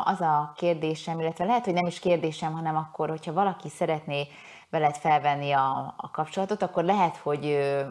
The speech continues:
majd akkor csak annyit fogunk csinálni, hogy berakjuk majd a, a, a leírásba, hogy hol tudnak téged elérni. Szerintem az úgy talán könnyebb is.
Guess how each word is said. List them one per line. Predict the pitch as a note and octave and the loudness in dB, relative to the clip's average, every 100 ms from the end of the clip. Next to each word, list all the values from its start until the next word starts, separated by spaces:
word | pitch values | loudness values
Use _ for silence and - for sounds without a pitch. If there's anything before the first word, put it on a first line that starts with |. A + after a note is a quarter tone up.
| - | -6
majd | D3+ D3 | -6 -4
akkor | D3 D3+ | -6 -8
csak | D#3+ | -2
annyit | E3+ C#3+ | -2 -2
fogunk | - C#3 - | -4 -6 -6
csinálni, | F#3 G3+ F#3 | 0 2 2
hogy | D#3 | 2
berakjuk | D#3+ C#3+ - C#3 | 2 2 -2 -8
majd | C#3 C3+ C3 | -4 -4 -4
a, | C#3 C#3 C#3 - | -4 -4 -6 -8
a, | C#3 C#3 C3+ | -8 -6 -2
a | D3+ | 0
leírásba, | C3+ C3+ C3+ C3 C3 - C3 C#3 - - - - | 0 0 -2 -4 -6 -6 -2 -2 -2 -18 -18 -14
hogy | D3 | -12
hol | - C3 B2+ A#2+ - - - _ | -4 -2 -2 -4 -10 -18 -20 _
tudnak | - C#3+ C#3 C3+ C3 - - _ | -8 -6 -4 -2 -2 -6 -18 _
téged | - C3+ B2 - | -2 -2 -2 -2
elérni. | A#2 E3 F#3 F#3 F#3+ | 0 2 2 2 -2
Szerintem | G3 E3 D#3 D3+ | 0 -2 0 0
az | C#3+ | 0
úgy | D3 | -2
talán | - D3 B2+ B2+ | -2 -2 -2 -4
könnyebb | D#3 C3+ B2+ B2 | -6 -4 -4 -2
is. | D#3 G#3+ - | -2 -2 -4